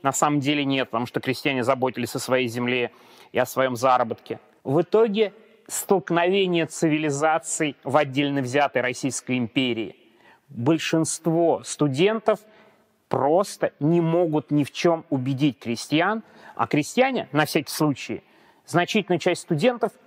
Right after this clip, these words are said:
просто сдают полиции. Опять, как и в деле Нечаева, казалось для правительства, ну, просто очень удобная ситуация. Народ доказал свою верность царю, сами сдают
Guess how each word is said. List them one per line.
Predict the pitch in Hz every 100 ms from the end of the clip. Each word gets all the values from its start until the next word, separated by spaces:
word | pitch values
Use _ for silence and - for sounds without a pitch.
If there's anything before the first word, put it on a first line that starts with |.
| _
просто | 151 139 - -
сдают | 147 120 117 -
полиции. | 117 113 104 - 82 71 _ _ -
Опять, | 135 139 170 123 - - -
как | 220 208
и |
в | 170
деле | 151 143
Нечаева, | 143 - 135 117 107 101 - - - _ _
казалось | - 185 165 160 190 165 127 -
для | 143 165
правительства, | - 170 165 165 139 117 - - _ -
ну, | 156
просто | - 160 151 - -
очень | 175 180 170 165 156
удобная | 131 160 131 139
ситуация. | - 117 139 123 - - - - -
Народ | 139 147 156 165 127
доказал | 123 143 135 123 131 113 92 - - _
свою | - 120 117 117
верность | 113 107 101 - -
царю, | 117 107 190 262 247 - - - - _
сами | - - 170 143
сдают | 120 120 123 120 -